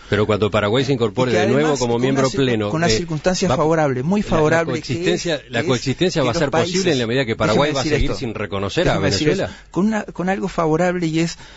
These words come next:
Speaker 2: que la bilateralidad entre Paraguay, o este gobierno electo paraguayo, y los demás países del,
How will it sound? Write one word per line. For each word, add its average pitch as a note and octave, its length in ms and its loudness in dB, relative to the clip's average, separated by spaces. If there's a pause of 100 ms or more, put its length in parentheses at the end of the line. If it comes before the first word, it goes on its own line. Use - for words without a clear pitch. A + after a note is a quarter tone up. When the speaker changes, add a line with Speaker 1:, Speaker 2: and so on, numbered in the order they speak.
(140)
Speaker 2:
que B2+ 140 0
la B2 160 0
bilateralidad B2 720 0
entre G#2 200 -6
Paraguay, G#2+ 600 -2
o A2+ 60 -4
este A#2 280 -4
gobierno G#2+ 840 -2
electo G#2 420 -8
paraguayo, F#2+ 640 -6
y C3+ 160 0
los B2+ 180 0
demás C#3 580 -4
países G#2 440 -6
del, F#2 340 -6